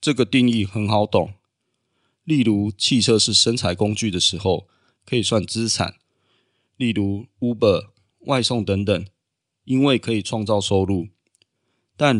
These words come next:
如果你只是自驾使用，就变成负债。开车不止燃料要成本，还有各种保险、燃料税、牌照税等等的费用需要支出。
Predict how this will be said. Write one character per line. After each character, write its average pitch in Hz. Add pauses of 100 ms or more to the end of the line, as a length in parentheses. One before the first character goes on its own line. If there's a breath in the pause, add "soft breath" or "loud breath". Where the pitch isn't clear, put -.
如 113
果 113
你 104
只 123
是 101
自 107
驾 110
使 -
用， 95
就 101
变 104
成 87
负 90
债。 - (640)
开 123
车 117
不 117
止 101
燃 95
料 113
要 107
成 92
本， 92 (420)
还 113
有 120
各 135
种 90
保 101
险、 95 (520)
燃 110
料 120
税、 98
牌 98
照 107
税 107
等 104
等 101
的 85
费 110
用 98
需 -
要 98
支 92
出。 90